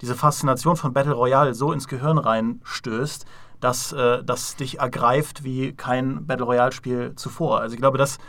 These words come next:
äh, korrigiere mich, wenn ich das falsch sage, aber das ist so das, wo ich zustimmen würde, dass eben ein Spiel, ähm, zum ersten Mal was ganz Besonderes mit einem macht, ähm, und deshalb im Gedächtnis bleibt, selbst wenn es schon Vorläufer gab oder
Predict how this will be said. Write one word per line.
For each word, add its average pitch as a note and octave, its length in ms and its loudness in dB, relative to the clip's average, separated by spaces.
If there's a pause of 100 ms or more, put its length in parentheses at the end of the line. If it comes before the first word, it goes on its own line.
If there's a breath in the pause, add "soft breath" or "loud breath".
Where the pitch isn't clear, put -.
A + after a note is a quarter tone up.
(360 loud breath)
äh, A#2 260 0
korrigiere C3 320 4
mich, C3 120 4
wenn B2 100 -2
ich A2+ 80 -8
das - 280 -12
falsch C#3+ 300 2
sage, B2 180 4
aber A#2 80 6
das C3 160 2
ist C3 120 -4
so B2 60 -4
das, B2+ 240 2
wo C3 120 -6
ich D#3+ 160 -2
zustimmen B2 480 -2
würde, A2 180 0
dass A2+ 160 -6
eben C3 200 -2
ein B2 40 -4
Spiel, D#3 380 2 (500 loud breath)
ähm, B2 260 2
zum - 160 -4
ersten D3 380 2
Mal C3+ 320 6
was B2+ 100 -8
ganz C#3 160 -2
Besonderes B2+ 520 2
mit A#2+ 80 -10
einem A2+ 200 -4
macht, - 480 -2
ähm, A2 360 -4
und A2+ 300 -8 (180)
deshalb B2+ 460 0
im C3 120 -6
Gedächtnis C3 460 -2
bleibt, A2+ 220 -4
selbst B2+ 260 -2
wenn C3 100 -2
es C3 100 -4
schon A#2+ 140 -6
Vorläufer B2+ 640 0
gab C3 380 4
oder A2 280 -4